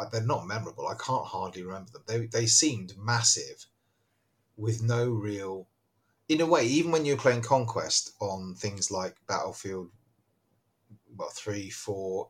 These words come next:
Battlefield One, um, even when in, in Battlefield Five, even when you're playing Conquest on those, they kind of managed to somehow funnel you towards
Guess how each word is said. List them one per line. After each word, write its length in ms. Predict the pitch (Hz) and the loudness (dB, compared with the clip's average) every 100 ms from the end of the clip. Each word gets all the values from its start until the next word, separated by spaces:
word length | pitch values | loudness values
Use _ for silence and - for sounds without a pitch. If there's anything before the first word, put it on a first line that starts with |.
| _ | _
Battlefield 440 | 104 - - 95 92 | -4 -4 -6 -12 -10
One, 440 | 98 92 92 92 92 - - - _ _ - | -6 -4 -4 -10 -14 -20 -20 -20 _ _ -8
um, 400 | 104 98 95 87 _ _ _ _ _ _ _ _ _ _ _ - | -4 -4 -6 -12 _ _ _ _ _ _ _ _ _ _ _ -2
even 320 | 127 127 120 | 0 0 0
when 140 | 113 | 0
in, 220 | 113 113 117 | 0 -2 -2
in 140 | 117 | -2
Battlefield 420 | 120 95 - 98 | 0 0 -2 -8
Five, 440 | - 95 95 92 - _ _ _ _ _ _ _ - | -4 -4 -4 -8 -14 _ _ _ _ _ _ _ -4
even 300 | 131 131 131 | -2 0 -2
when 120 | 123 | -2
you're 120 | 113 | -2
playing 220 | 113 104 | -2 -4
Conquest 600 | 107 117 107 - 95 - | 0 0 0 -2 -2 0
on 160 | 98 98 | -2 -2
those, 600 | 117 - - - - - _ _ _ _ _ | 0 0 -4 -6 -6 -8 _ _ _ _ _
they 180 | 107 110 | -2 -2
kind 440 | 113 - 110 127 127 | -2 -2 0 2 0
of 100 | 117 | 0
managed 480 | 113 110 110 107 - | 0 0 -2 -2 2
to 60 | |
somehow 440 | - 107 101 107 101 | 2 2 -2 -4 -4
funnel 520 | - 113 110 110 110 | -4 0 0 0 -2
you 140 | 107 | -2
towards 880 | 104 - 92 101 104 98 - - - | -4 -6 -6 -4 -4 -2 -2 -2 -6